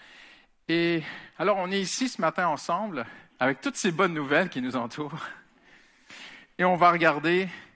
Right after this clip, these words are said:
à la vie. Amen. Le Seigneur n'est pas surpris, <clears throat> le Seigneur n'est pas pris de court et le Seigneur n'est pas sans secours pour nous ce matin. Et j'aimerais, en, en guise d'introduction, vous partager une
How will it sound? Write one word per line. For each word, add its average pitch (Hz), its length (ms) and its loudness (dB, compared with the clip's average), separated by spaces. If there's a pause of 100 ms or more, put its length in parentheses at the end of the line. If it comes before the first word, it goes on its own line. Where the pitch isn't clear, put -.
(220)
à 139 120 4
la 131 120 4
vie. 113 380 -8
Amen. 131 480 0 (1160)
Le 143 120 -4
Seigneur 190 480 4
n'est 151 120 -2
pas 240 200 2
surpris, 160 640 -6 (280)
<clears throat> - 260 -10
le 131 80 -8
Seigneur 147 300 -2
n'est 143 100 -2
pas 190 160 2
pris - 360 -4
de 147 100 -6
court 151 420 -10
et 131 80 -6
le 131 100 -6
Seigneur 151 300 -6
n'est 139 120 -4
pas 170 200 -2
sans 208 440 -2
secours - 920 -8
pour 117 220 -6
nous 113 180 -6
ce - 140 -14
matin. 104 260 -16 (1400)
Et 175 440 4 (320)
j'aimerais, 202 340 0
en, 180 180 0
en 135 120 -4
guise 160 160 -6
d'introduction, 160 720 -8
vous 131 160 -12
partager 175 680 -2
une 135 460 -4